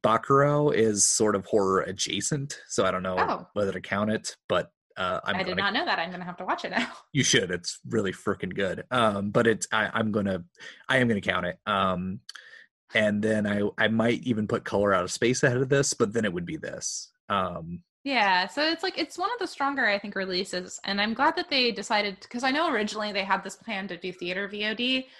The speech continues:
Speaker 2: but then obviously theaters didn't really open in July like it was planned, and so I'm glad they didn't, like, do the pushback, and they just were like, "Well, we're just gonna do straight V O D now."
Speaker 1: Well, and, well, it's playing in, um, drive-in theaters as well.
Speaker 2: Which is
Speaker 1: Um,
Speaker 2: cool.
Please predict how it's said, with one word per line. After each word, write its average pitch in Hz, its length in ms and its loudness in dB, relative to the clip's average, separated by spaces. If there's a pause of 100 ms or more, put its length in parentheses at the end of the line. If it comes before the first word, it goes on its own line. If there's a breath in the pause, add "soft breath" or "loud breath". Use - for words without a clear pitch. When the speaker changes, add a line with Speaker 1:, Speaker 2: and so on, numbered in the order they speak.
(220 loud breath)
Speaker 2:
but 190 120 -4
then 208 200 2
obviously 180 360 0
theaters 175 340 -8
didn't 160 200 -12
really 170 220 -16 (100)
open 247 760 -6
in 233 380 -4
July 226 680 4
like 190 360 -6
it 190 180 -12
was 175 260 -12
planned, 294 760 -2
and 185 300 -2
so 196 180 -2
I'm 185 200 2
glad 214 260 2
they 202 120 -4
didn't, 185 360 -10
like, 170 220 -10
do 170 120 -8
the - 100 -20 (100)
pushback, 262 420 2 (100)
and 170 140 -10
they 160 100 -8
just - 220 -20
were 170 80 -12
like, 170 160 -12
"Well, 165 100 -14
we're 180 180 -8
just - 140 -16
gonna 196 140 -4
do 170 100 -8
straight - 400 -10
V - 140 -10
O 92 60 -10
D - 140 -14
now." - 260 -6 (540)
Speaker 1:
Well, 147 240 6
and, 131 280 0
well, 127 160 6
it's 113 80 -4
playing 143 340 4
in, 95 360 2
um, 92 460 -6
drive-in 113 400 4
theaters - 600 -6 (120)
as 104 200 -4
well. 101 480 -4
Speaker 2:
Which 101 160 0
is 92 80 2
Speaker 1:
Um, 87 80 -4
Speaker 2:
cool. - 380 0